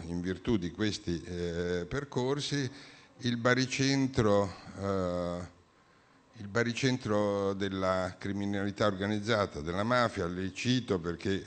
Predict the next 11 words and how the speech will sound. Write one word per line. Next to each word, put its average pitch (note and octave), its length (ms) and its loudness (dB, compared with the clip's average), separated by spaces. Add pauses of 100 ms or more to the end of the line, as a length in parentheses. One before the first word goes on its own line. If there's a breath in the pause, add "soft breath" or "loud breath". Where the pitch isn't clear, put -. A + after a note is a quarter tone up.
esiste F2 420 -2
la D#2+ 120 -4
mafia, G2 480 0
l''ndrangheta, F2 600 0
la E2+ 100 -6
camorra F#2+ 440 -2
e E2+ 80 -6
tutto F#2+ 320 -8
quello G2 260 0
che F2+ 140 -4
ben F#2+ 320 -2